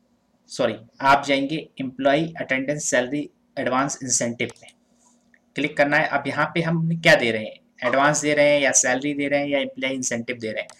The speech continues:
Incentive दे रहे हैं, ठीक है। और उसके बाद हम यहाँ पे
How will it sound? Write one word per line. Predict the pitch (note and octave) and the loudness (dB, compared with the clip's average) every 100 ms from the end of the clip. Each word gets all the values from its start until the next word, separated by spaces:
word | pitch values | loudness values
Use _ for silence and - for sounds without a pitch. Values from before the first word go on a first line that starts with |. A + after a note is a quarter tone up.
| - _ - | -20 _ -10
Incentive | C3+ C3+ C3 C3 | -4 0 0 -2
दे | A#2 G#2+ | -2 -2
रहे | A2+ | -4
हैं, | - - _ _ _ E3+ | -10 -20 _ _ _ -6
ठीक | E3 | -4
है। | C#3+ - C#3 | -6 -6 2
और | C#3 D#3 | 4 4
उसके | D3 - - C#3+ | 0 -6 -2 2
बाद | C#3 D3 | 2 2
हम | C#3 C#3+ | -2 -6
यहाँ | B2 A#2+ - | -4 -4 -4
पे | E3+ | -8